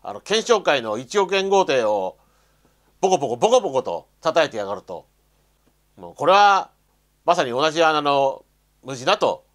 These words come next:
いうほかない、えー、滑稽なものですけれども、えー、それはさておき、えー、私はこの安倍日顕というものについて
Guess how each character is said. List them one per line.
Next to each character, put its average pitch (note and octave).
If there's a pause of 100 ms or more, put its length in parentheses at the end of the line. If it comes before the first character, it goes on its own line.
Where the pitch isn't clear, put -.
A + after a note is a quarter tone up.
(260)
い C#3
う B2+
ほ B2+
か B2
な F#3+
い、 G2+ (220)
え F#2+
ー、 F#2
滑 A2
稽 D3
な C3+ (500)
も B2+
の C3
で B2
す -
け G2+
れ F#2
ど F2
も、 F2 (880)
え F#2+
ー、 -
そ C#3
れ D#3+
は E3
さ G3
て F#3
お A#2
き、 F#2+ (280)
え -
ー、 E2
私 B2+
は F#3 (120)
こ G#2+
の F#2 (720)
安 G#2+
倍 A2+
日 F3+
顕 C3+
と G#2
い F2
う - (480)
も B2
の F#3
に D3
つ C#3
い G#2
て F2